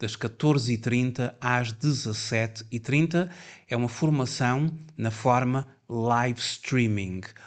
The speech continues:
ou seja, com sessões síncronas, sessões em direto, em tempo real. Ah, pode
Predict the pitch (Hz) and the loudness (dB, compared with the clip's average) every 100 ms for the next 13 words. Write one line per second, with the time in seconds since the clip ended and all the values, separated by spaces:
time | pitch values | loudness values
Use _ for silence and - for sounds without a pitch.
0 | - - 113 151 147 160 156 - - - | -10 -2 4 6 6 0 -2 -10 -20 -4
1 | 131 120 - - 107 107 - 127 123 - | -2 0 -2 -2 -2 0 0 2 2 2
2 | 147 185 220 - - _ - - - 123 | 2 2 2 -4 -16 _ -12 -10 -2 0
3 | 113 107 110 - 147 135 113 98 117 - | 0 -2 -4 2 4 4 2 0 -2 -6
4 | - - 120 117 110 - 151 143 117 110 | -12 -6 -2 -2 -2 2 4 4 -2 -2
5 | 107 98 107 165 - - - - _ - | -2 -2 -4 -6 -10 -20 -20 -20 _ -2
6 | 120 117 113 110 110 120 113 101 | 2 4 4 2 4 6 6 2